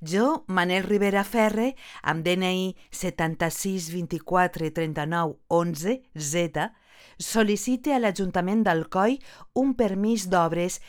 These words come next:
per a poder instal·lar davant de la meua casa, ubicada al carrer Sant Dalmau número dos,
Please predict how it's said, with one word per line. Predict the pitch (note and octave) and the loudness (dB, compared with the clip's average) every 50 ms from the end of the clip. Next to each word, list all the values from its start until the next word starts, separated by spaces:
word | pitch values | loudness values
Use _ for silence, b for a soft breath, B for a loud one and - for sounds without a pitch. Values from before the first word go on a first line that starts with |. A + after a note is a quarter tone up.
| B B | B B
per | - F#3 F3 | 0 2 2
a | E3 D#3+ | 2 2
poder | E3+ E3 E3 F3+ F#3 G3+ | 2 2 2 2 2 2
instal·lar | G3+ G3 - - G3 E3+ E3 E3+ E3+ F3 F3 | 0 -2 -2 0 0 0 2 4 2 2 2
davant | E3 D#3 D3+ D3 E3 E3 E3 D#3 | 2 -2 0 0 0 -2 -2 -2
de | D3+ C#3+ | -4 -4
la | C#3 C3 C3+ | -4 -4 -4
meua | D3 D3+ D3+ F3 E3+ - | -4 -2 -2 -2 -2 0
casa, | - F#3 F3+ F3 D#3 D#3+ E3+ G3+ b b b b b | 2 2 2 2 2 -2 -4 -6 b b b b b
ubicada | - G#3 F3 F#3+ - - - G#3+ G#3+ G3 F#3 D#3+ B B B B | -8 -6 -4 -6 -6 -4 -2 0 2 2 2 0 B B B B
al | B - E3 D#3 - | B -2 -2 -2 -4
carrer | - D#3+ D#3 E3 F#3 F#3+ | -6 -4 -2 -2 -2 -2
Sant | E3+ - - F#3 D#3+ D#3 D3+ | -2 -4 -4 -4 -4 -2 -2
Dalmau | D3+ C#3+ D3 D#3 E3+ F3+ F3 E3 D#3 | -4 -4 -4 -2 -2 0 0 0 -2
número | D#3+ E3 F3+ F#3+ F#3+ F#3 E3+ D#3 D3+ D3+ C#3+ B2 | -2 -2 -2 -2 -2 -2 -2 -2 -4 -4 -6 -6
dos, | D3 D3+ E3+ G#3 C#4 - - - | -2 0 2 2 2 -2 -6 -10